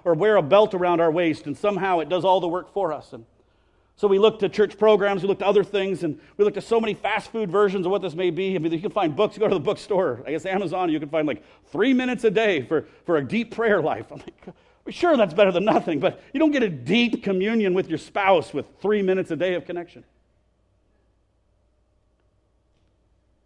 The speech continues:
So increasingly, again, we, as Christianity, we, we rely upon the flash and the lights and the glitz and the glamour and the programs and the systems, thinking that that's the way to disciple and to reach. And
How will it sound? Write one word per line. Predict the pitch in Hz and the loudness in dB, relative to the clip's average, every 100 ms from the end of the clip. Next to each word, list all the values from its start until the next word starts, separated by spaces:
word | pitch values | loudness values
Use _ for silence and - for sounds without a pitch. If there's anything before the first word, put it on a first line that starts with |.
| _ _ | _ _
So | 208 | -2
increasingly, | 190 262 294 247 240 220 | 0 2 2 0 2 4
again, | 226 214 | 4 2
we, | 233 208 | -2 -4
as | 185 | -6
Christianity, | - 247 226 220 202 | -4 -4 -4 -4 -4
we, | |
we | 208 208 | -2 0
rely | 202 214 226 | 2 4 2
upon | - 202 | 2 -2
the | 247 | -2
flash | - 208 202 185 - | -2 0 0 -2 -6
and | 143 | -6
the | |
lights | 151 196 190 156 | -2 0 -2 -6
and | |
the | 127 | -8
glitz | 120 185 180 | -4 -4 -4
and | 143 | -10
the | 117 | -8
glamour | 170 180 180 | -2 -2 -2
and | 160 | -4
the | 123 | -6
programs | - 208 175 180 175 | -2 0 0 -4 -6
and | - | -8
the | - | -8
systems, | 202 - 180 160 - - _ | -8 -6 -8 -8 -10 -20 _
thinking | 226 202 185 | 0 0 -4
that | 180 | 0
that's | 196 208 - | 0 0 0
the | 185 | -2
way | 185 175 | 0 -2
to | 143 | -6
disciple | 127 202 202 196 160 | -8 -4 -4 -4 -6
and | 147 | -6
to | 151 | -4
reach. | 180 196 | -4 -6
And | - | -8